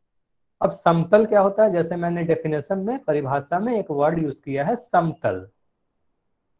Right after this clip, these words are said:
हाँ, समतल। तो समतल क्या होता है,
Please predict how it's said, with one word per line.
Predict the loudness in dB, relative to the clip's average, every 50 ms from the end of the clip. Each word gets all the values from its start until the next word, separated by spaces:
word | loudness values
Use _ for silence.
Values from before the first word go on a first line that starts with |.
| _ _ _ _ _ _ _ _ _ _ _ _ _ _ _ _ _ -2
हाँ, | -2 -2
समतल। | 0 0 -2 -2 -2 -2 -4 -4 -4 -6 -6 -8 _ _ _ _ _ _ _ -12
तो | -10
समतल | -4 -2 0 0 0 2 2 2 2 2
क्या | 2 2 2
होता | 2 2 0 -2 -2 -2
है, | -2 -4